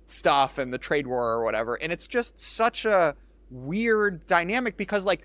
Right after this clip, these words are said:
the other crazy thing is, like, Ling Ling Wei still has crazily sourced articles. So it's not like you're,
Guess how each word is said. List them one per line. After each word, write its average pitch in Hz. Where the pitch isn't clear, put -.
the 196
other 359
crazy 220
thing 208
is, 196
like, 185
Ling 285
Ling 370
Wei 302
still -
has -
crazily 262
sourced 226
articles. -
So 214
it's 214
not 233
like 202
you're, 175